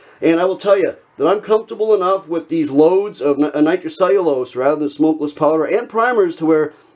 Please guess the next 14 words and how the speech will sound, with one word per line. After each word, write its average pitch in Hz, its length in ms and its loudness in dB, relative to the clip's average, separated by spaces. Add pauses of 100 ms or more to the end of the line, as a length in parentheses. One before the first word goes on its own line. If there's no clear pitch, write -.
if 147 220 -2
I 180 320 -2 (120)
needed 185 640 0
to 226 380 -2 (120)
go 175 240 6
out - 60 -4
hunting, 208 540 -2 (100)
I 156 80 2
would 156 200 -2
definitely 156 540 0
end 143 140 2
up 135 160 -6
using, 120 480 0 (440)
um, 113 520 0